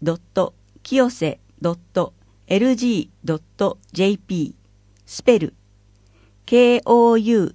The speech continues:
エイチオーユーアットマークシーアイティーワイドットケーアイワイオーエスイードッ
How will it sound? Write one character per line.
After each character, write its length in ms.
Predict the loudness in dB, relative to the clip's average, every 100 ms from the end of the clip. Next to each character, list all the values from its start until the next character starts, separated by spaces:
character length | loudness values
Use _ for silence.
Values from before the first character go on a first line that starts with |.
| -2
エ 80 | -2
イ 120 | -2
チ 200 | -4 -2
オ 200 | 0 -2
ー 40 |
ユ 200 | -2 -4
ー 80 | -4 -8 _ _ _
ア 80 | -8
ッ 60 | -8 0
ト 100 | 2
マ 200 | 2 0
ー 60 |
ク 280 | -4 -6 -6 -10 _ _ _
シ 400 | -12 -2 0 0
ー 60 | 0
ア 140 | -2 -2
イ 120 | -4
テ 140 | -4
ィ 180 | -2 0
ー 40 |
ワ 160 | 0 0
イ 140 | -4 -10 -6
ド 120 | -6
ッ 60 | -6 _
ト 240 | -4 -4 -8 _ _ _ _ 0
ケ 300 | 4 6 4
ー 40 | 2
ア 160 | 0
イ 160 | 0 0
ワ 160 | 0 0
イ 180 | -4 -4
オ 260 | 0 0 -2
ー 40 | -4
エ 120 | -6
ス 240 | -2 -2
イ 240 | -2 -4 -10
ー 60 | -4
ド 100 |
ッ 60 | -4